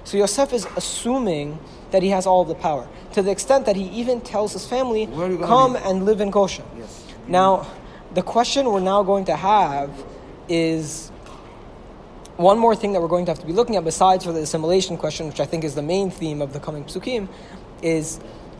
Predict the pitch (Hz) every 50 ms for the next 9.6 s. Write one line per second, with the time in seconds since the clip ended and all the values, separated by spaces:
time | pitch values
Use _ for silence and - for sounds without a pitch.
0 | - - - - - - - 190 190 175 - - - - 175 175 180 190 208 233
1 | 233 208 185 180 180 185 - - - - - - - - - - - - - 208
2 | 220 220 214 208 - 185 170 165 165 156 185 202 196 175 156 143 147 147 151 156
3 | 151 131 - - - - - - - - - 160 147 156 143 - 151 175 180 180
4 | 151 151 135 139 147 151 147 156 147 135 143 151 165 165 156 156 156 156 156 151
5 | 151 160 170 165 175 185 180 180 180 185 175 160 151 156 160 165 165 180 180 175
6 | 175 165 147 156 156 160 156 151 143 131 - - 196 185 185 180 170 170 170 165
7 | 160 160 156 156 147 151 151 147 139 - - - - - - - - - 170 165
8 | 170 156 151 - - 185 180 185 - - - 196 180 185 - - 220 240 262 269
9 | 247 - - - - - 208 226 240 220 -